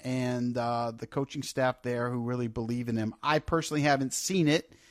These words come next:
I don't have another sleeper to offer. Uh,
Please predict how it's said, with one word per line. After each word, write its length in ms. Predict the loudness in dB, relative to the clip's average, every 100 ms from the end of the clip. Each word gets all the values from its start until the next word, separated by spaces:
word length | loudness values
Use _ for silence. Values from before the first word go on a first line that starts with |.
| -20 _ -4
I 100 | 2
don't 140 | 4 8
have 160 | 8
another 280 | 8 6 4
sleeper 440 | -2 -4 -2 2
to 100 | 4
offer. 600 | 4 4 2 4 2 2 _ _ _ _ _ _ 0
Uh, 520 | 4 6 6 4